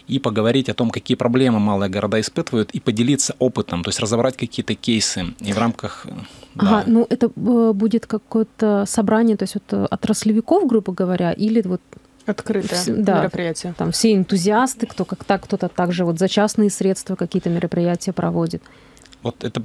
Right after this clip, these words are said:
Speaker 1: будет первый раз мероприятие проходить, и мы, конечно, планируем, что оно будет достаточно узкое. То есть это, э, два события в рамках мероприятия. Это сам круглый стол и выступление спикеров. Мы сделали приглашение, э, Василию Геннадьевичу,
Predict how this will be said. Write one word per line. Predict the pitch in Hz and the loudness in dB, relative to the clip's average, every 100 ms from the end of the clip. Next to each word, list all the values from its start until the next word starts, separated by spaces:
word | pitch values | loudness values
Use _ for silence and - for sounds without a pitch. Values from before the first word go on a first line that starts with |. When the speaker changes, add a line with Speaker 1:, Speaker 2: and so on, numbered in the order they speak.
| - | -2
Speaker 1:
будет | 123 131 | 0 0
первый | - 123 113 | 2 2 2
раз | 101 120 | 0 0
мероприятие | 135 - 156 139 | -2 -2 -2 -2
проходить, | 117 - 123 127 123 | -4 -2 -2 0 0
и | |
мы, | 110 | 0
конечно, | 120 120 - - | 0 -2 -4 -2
планируем, | 104 127 123 | 0 2 0
что | 107 - | -2 -2
оно | 113 | -2
будет | 113 107 | 0 -2
достаточно | 98 - 113 - 113 | -4 -4 -4 -2 -2
узкое. | 127 - - 76 85 | -2 -2 -4 -6 -6
То | 90 | -8
есть | 95 - | -8 -8
это, | - _ 98 98 | -12 _ -4 -2
э, | 90 87 98 95 92 | -2 -2 -2 -2 -2
два | 101 113 | 0 0
события | - 139 196 143 | 0 -2 -2 0
в | |
рамках | 127 123 - | 0 0 -2
мероприятия. | 117 113 - 117 117 113 107 | -2 -2 -2 0 0 0 -2
Это | 98 | -2
сам | 101 120 107 | -2 0 0
круглый | 123 120 135 | 0 -2 -2
стол | - 175 185 | -2 0 0
и | - | 0
выступление | 110 - 147 123 135 120 | -6 -6 -4 -2 0 0
спикеров. | - 127 - 87 - - - - - - | -2 -4 -4 -6 -8 -16 -20 -20 -20 -8
Мы | - 117 | -2 0
сделали | 117 123 110 | 2 2 2
приглашение, | - 110 113 - 120 110 104 | -2 -4 -2 0 0 2 0
э, | 95 82 98 101 | -2 -4 -6 -6
Василию | 101 113 104 | -4 -4 -4
Геннадьевичу, | 107 101 - 98 | -2 -2 -2 -6